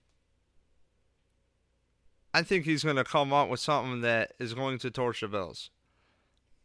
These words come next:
But it will be interesting to see if, if, if Rex, Rex does some, some cra-, may-, maybe does something crazy and really keeps Fitzpatrick off balance. I don't know, but with the personnel on the field, unfortunately,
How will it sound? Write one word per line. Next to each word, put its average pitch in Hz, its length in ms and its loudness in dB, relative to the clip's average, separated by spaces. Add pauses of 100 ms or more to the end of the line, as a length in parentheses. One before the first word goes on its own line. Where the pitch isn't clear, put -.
(180)
But 143 160 4
it 143 40 6
will 143 120 6
be 131 140 -2
interesting 160 560 4
to 127 100 0
see 151 300 4
if, 123 260 2
if, 123 200 0
if 110 200 0
Rex, 135 460 2
Rex 127 400 4
does 139 240 4
some, 120 320 -6
some 117 400 -4 (140)
cra-, 147 380 0
may-, 139 240 0 (600)
maybe 160 240 2
does 160 220 6
something 143 280 0
crazy 156 600 2 (1400)
and 139 140 -4
really 156 220 4
keeps 160 240 0
Fitzpatrick 151 600 2
off 135 200 4
balance. 147 420 2
I 143 100 6
don't 147 160 2
know, 156 220 6
but 117 160 0
with 120 140 0
the 120 80 -2
personnel 151 540 0
on 139 160 2
the 117 80 -4
field, 147 340 0
unfortunately, 131 680 -4